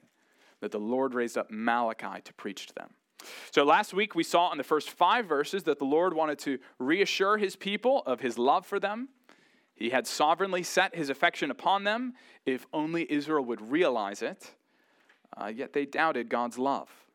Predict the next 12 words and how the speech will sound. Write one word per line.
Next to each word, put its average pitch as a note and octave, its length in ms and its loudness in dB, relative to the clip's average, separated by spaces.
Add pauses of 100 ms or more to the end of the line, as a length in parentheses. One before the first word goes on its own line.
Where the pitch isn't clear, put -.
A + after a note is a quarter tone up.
(720)
And A#2+ 220 -2
so D3 300 0
we C3+ 120 -2
come C3 200 -2
to C3 80 -2
our A2+ 80 2
passage B2 380 -2
this C#3 220 -4
morning A2 320 -4
in A2 100 -8
chapter C3 340 0
one, A2+ 400 -4